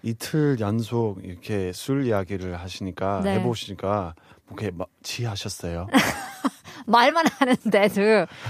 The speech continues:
Speaker 2: 약간 취하더라고요.
Speaker 1: 와,
Speaker 2: Yeah.
Speaker 1: 재밌었겠다.
Speaker 2: It's a bit intoxicating, just drinking or
Speaker 1: It
Speaker 2: thinking <laughs> about drinking.
Speaker 1: No, no 주사 on the air, though,
Speaker 2: No
Speaker 1: right?
Speaker 2: 주사.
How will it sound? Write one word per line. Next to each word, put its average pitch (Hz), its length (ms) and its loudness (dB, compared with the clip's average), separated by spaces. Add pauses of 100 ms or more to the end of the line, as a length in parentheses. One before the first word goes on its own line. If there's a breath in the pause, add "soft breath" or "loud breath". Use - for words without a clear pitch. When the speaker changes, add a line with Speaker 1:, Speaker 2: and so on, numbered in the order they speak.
(140 loud breath)
Speaker 2:
약간 330 320 6
취하더라고요. 180 920 0
Speaker 1:
와, 123 400 8
Speaker 2:
Yeah. 98 140 0
Speaker 1:
재밌었겠다. 113 880 4
Speaker 2:
It's - 140 -2
a - 20 -4
bit - 60 2
intoxicating, 254 1000 2
just 180 380 -2
drinking 208 640 -2
or 196 100 6
Speaker 1:
It 190 100 4
Speaker 2:
thinking 226 460 4
<laughs> - 80 0
about 196 220 4
drinking. 170 440 -2
Speaker 1:
No, 143 260 8
no 135 200 8
주사 127 520 8
on 101 80 2
the 104 100 6
air, 107 240 8
though, 85 180 0
Speaker 2:
No 269 220 8
Speaker 1:
right? 349 100 4
Speaker 2:
주사. 254 540 6